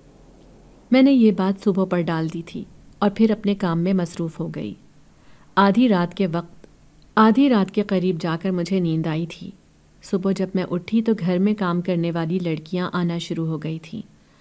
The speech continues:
और उनकी मौजूदगी में मुझे अम्मा से बात करने का टाइम नहीं मिला था।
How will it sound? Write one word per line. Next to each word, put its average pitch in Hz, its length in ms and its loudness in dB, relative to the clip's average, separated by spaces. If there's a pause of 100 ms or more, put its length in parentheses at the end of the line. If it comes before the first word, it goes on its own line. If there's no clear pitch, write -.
(320)
और 214 100 2
उनकी 202 340 4
मौजूदगी 214 520 2
में 220 120 4
मुझे 208 280 2
अम्मा 170 300 -2
से 175 160 -4
बात 160 240 -4
करने 160 280 -4
का 175 120 -6
टाइम 175 300 -2
नहीं 202 280 2
मिला 175 260 -2
था। 175 320 -8